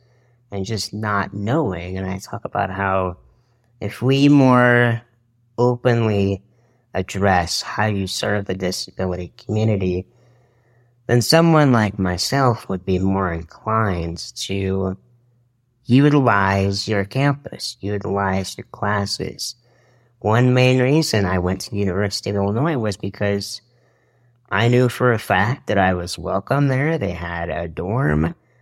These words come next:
that was extremely accessible. Every single door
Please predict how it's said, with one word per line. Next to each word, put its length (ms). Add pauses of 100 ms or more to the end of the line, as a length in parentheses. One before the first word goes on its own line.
(120)
that 180
was 180
extremely 840
accessible. 880 (500)
Every 400
single 460
door 640